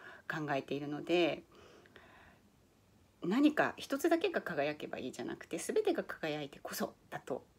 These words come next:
考えています。あの、自分だけではなく、身近な人、ね、日本とか地球とか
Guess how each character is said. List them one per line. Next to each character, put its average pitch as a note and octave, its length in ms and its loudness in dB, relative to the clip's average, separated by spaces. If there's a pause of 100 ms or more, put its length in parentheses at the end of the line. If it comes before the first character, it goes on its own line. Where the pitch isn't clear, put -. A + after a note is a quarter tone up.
(880)
考 - 200 -6
え D3 100 0
て D3 100 -2
い D3 40 -2
ま D3+ 160 4
す。 - 240 -6 (1400)
あ D#3 160 -6
の、 C#3+ 180 -6
自 D3 180 -2
分 E3 120 4
だ D3+ 100 4
け E3+ 100 2
で B3 80 6
は C#4 120 4
な A#3+ 100 4
く、 C4+ 340 2
身 E3 140 2
近 C3 240 -4
な C3 140 -4
人、 - 360 2 (1500)
ね、 E4 120 8
日 D#3 240 2
本 F3+ 500 4
と - 100 -8
か - 140 -4
地 - 160 -12
球 F#3 300 0
と - 100 -8
か - 180 -4